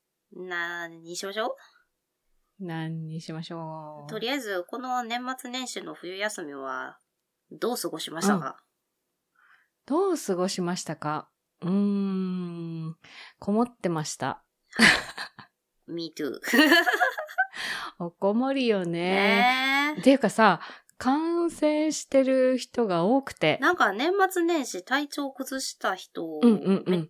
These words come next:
Speaker 1: ちゃ多かった気がする。
Speaker 2: 多かった。うん。
Speaker 1: うん。
Speaker 2: みんな寝正月、寝正月って言ってた。
Speaker 1: うん。言ってた。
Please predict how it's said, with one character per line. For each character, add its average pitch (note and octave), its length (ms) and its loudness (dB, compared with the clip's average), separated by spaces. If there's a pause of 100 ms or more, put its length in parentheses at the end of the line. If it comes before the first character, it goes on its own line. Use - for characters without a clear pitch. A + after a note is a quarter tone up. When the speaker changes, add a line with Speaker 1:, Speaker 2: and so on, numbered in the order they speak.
Speaker 1:
ち C#4 100 -2
ゃ B3+ 120 -2
多 D#4 180 0
か - 120 4
っ G3 140 2
た G3 100 4
気 F#3+ 180 0
が E3+ 120 0
す E3 120 -2
る。 E3 60 4
Speaker 2:
多 - 40 2
か F3 240 -2
っ - 40 -20 (840)
た。 F#3+ 80 2
う - 20 6
ん。 - 20 6
Speaker 1:
う - 20 6 (500)
ん。 - 180 -14
Speaker 2:
み G#3 100 0
ん A#3 80 4
な A#3 120 4
寝 A3+ 140 6
正 A3 280 2
月、 F#3+ 240 0
寝 E3 100 2
正 F3 220 -2
月 E3 220 -6
っ - 20 -20
て - 120 -20
言 D3+ 100 -6
っ - 20 -18
て D3+ 140 -8
た。 - 180 -8
Speaker 1:
う G#3 60 -6
ん。 E3+ 240 -6 (320)
言 F3+ 100 -12
っ - 20 -20
て E3+ 100 -12
た。 C3+ 220 -4